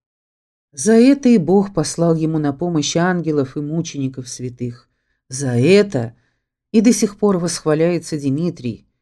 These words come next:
и славится не только людьми, но и Богом. Так и ты. Поревнуй своему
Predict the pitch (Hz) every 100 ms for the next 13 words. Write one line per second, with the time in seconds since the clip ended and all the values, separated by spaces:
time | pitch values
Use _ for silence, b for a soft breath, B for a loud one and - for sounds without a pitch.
0 | _ 185 - 220 220 214 208 208 202 240
1 | 220 226 214 185 196 196 135 - _ _
2 | _ _ _ _ - 147 151 139 127 113
3 | 113 98 120 _ _ _ _ _ _ _
4 | _ - 214 131 123 110 110 _ _ _
5 | _ _ _ _ - 247 233 208 196 135
6 | - 131 127 143 156 -